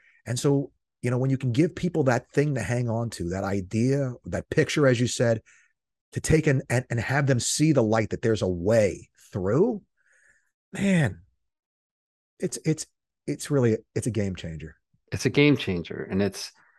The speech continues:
Speaker 2: it's how my life changed, you know, leaving the military, going right into that uncertainty moment, and then, you know, coming back out.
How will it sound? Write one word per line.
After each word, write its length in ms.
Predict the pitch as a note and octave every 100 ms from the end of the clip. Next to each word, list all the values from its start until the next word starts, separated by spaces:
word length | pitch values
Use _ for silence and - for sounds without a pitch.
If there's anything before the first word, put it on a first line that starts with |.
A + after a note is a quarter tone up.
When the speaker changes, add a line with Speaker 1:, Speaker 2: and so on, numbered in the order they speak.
| _ _ _ _ _
Speaker 2:
it's 160 | - -
how 160 | C3
my 280 | A2 A2 A2+
life 340 | A2 A2+ -
changed, 580 | - B2 A#2 A2+ A2 -
you 100 | G2+
know, 280 | F#2 F2+ F2+
leaving 240 | G2 G#2
the 60 | G2+
military, 500 | G#2 G2+ - G#2 G2+
going 260 | G2+ G2 F#2+
right 220 | G#2 G2+
into 180 | A2+ G2+
that 200 | G2 F#2+
uncertainty 960 | G2 F2+ A2 F2 G#2 - F#2+ F#2 F#2 -
moment, 460 | G2+ F#2+ F#2+ F#2+
and 140 | F#2 F2+
then, 340 | - - F3+ _ _ _ _ _
you 120 | -
know, 100 | F#2+
coming 300 | F2+ G#2 G2
back 300 | F2+ F2 -
out. 360 | F2+ F2+ F#2 F#2